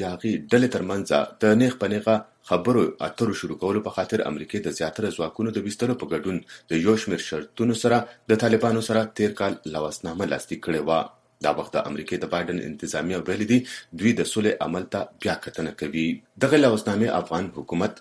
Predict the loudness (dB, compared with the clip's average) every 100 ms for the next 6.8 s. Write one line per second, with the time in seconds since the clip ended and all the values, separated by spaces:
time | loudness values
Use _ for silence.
0 | -6 -4 -2 -2 -4 -6 -4 -2 -2 -4
1 | -6 -6 -6 -6 -2 2 2 2 0 0
2 | 2 2 0 0 -2 0 -2 -4 -4 -2
3 | 2 2 0 -2 -4 -4 -4 0 0 -2
4 | -6 -2 -2 -2 -2 0 4 4 4 2
5 | -2 -2 2 2 2 -2 -2 -4 -4 -4
6 | -2 -2 -2 -6 -2 -2 0